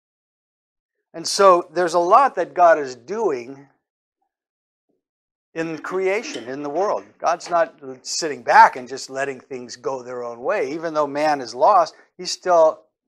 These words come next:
operating within the realm of the heathen. And so when Fred says, you know, they have it in their heart,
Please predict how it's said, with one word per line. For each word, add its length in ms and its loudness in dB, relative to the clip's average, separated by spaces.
operating 800 4
within 1200 0
the 100 2
realm 500 8
of 540 4
the 60 -4
heathen. 280 -4
And 240 -12
so 140 -4
when 120 -4
Fred 280 -4
says, 240 -6
you 60 -8
know, 100 -4
they 100 -4
have 200 0
it 60 -6
in 80 -8
their 140 -4
heart, 380 -6